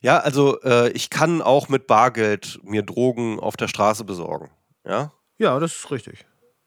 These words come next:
Speaker 2: Das ist
Speaker 1: Das
Speaker 2: richtig.
Speaker 1: funktioniert auch, das kann man auch machen und das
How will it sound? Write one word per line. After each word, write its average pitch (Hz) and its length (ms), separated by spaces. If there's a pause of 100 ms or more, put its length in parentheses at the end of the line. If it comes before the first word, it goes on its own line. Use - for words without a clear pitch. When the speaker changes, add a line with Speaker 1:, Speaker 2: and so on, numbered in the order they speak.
(140)
Speaker 2:
Das - 100
ist 139 40
Speaker 1:
Das - 80
Speaker 2:
richtig. - 120
Speaker 1:
funktioniert 135 440
auch, 160 500 (140)
das 117 160
kann 135 120
man 131 120
auch 143 200
machen 160 300
und 135 240
das 135 180